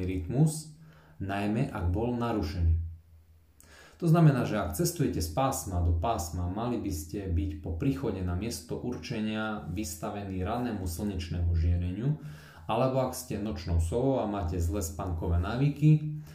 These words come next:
pomôže vám ranné vystavenie sa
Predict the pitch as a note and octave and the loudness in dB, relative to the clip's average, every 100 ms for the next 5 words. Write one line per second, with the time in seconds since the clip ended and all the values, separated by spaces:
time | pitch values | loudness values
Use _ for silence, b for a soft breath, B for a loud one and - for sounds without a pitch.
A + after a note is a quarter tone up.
0 | B - A#2 C#3 C3+ B2 A2 A2 G#2+ G#2 | B -6 2 4 4 2 0 0 0 -2
1 | G2+ G#2+ B2 A#2 G#2+ G#2 - - G2 G#2+ | -2 0 0 -2 -2 -2 -4 -8 -4 -4
2 | - A2 F#2 F#2 F2+ F2+ E2+ - F#2 F2+ | -4 -4 -4 -2 -2 0 0 -2 -4 -2
3 | E2+ | -2